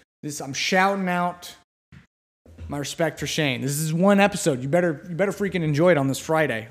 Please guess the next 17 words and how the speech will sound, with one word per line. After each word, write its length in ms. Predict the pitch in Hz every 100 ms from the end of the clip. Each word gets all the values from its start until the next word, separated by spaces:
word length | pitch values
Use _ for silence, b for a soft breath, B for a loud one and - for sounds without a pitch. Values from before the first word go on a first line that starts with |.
| -
on 100 | 135
your 100 | 127
drive. 460 | 139 139 113 104 B B B B
And 120 | 143
if 60 | 139
you 80 | 165
listen 200 | 202 202
to 120 | 170
it, 200 | 160 143
you're 80 | 143
probably, 280 | 156 151 151
if 160 | 135
you 80 | 135
listen 240 | 185 202
to 40 | 190
this 180 | 175 196
all 500 | 196 147 123 120